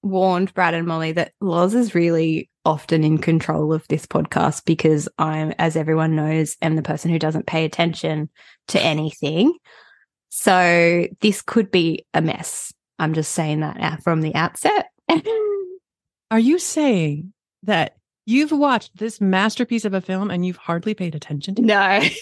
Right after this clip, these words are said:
Speaker 1: Look,
Speaker 2: Okay.
Speaker 1: I,
Speaker 2: Okay.
Speaker 1: to be honest, it's actually good that we chose this movie because I've seen it that many times over the years that, you know, I could probably have not even rewatched it and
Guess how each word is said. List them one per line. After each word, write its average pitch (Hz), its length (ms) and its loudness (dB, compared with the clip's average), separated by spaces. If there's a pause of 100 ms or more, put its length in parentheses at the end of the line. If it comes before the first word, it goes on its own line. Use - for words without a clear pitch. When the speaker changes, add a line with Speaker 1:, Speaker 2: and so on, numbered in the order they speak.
(400)
Speaker 1:
Look, 226 240 4
Speaker 2:
Okay. 214 200 -2 (300)
Speaker 1:
I, 233 240 4
Speaker 2:
Okay. 233 100 -2 (140)
Speaker 1:
to 226 60 -4
be 277 160 2
honest, 254 420 0
it's 240 160 -4
actually 226 500 -2
good 196 360 2
that 233 120 2
we 254 140 -2
chose 240 280 -2
this 240 200 -4
movie 247 300 0
because 233 260 -2
I've 196 120 0
seen 190 320 0
it 175 200 -2
that 175 260 0
many 170 360 -2
times 165 440 0
over 170 180 2
the 170 120 0
years 175 560 0
that, 170 380 0 (180)
you 175 140 2
know, 160 340 2
I 190 80 -2
could 196 160 -2
probably 214 400 2
have 208 140 2
not 175 240 0
even 170 340 0
rewatched 160 560 -4
it 170 160 -6
and 160 500 -4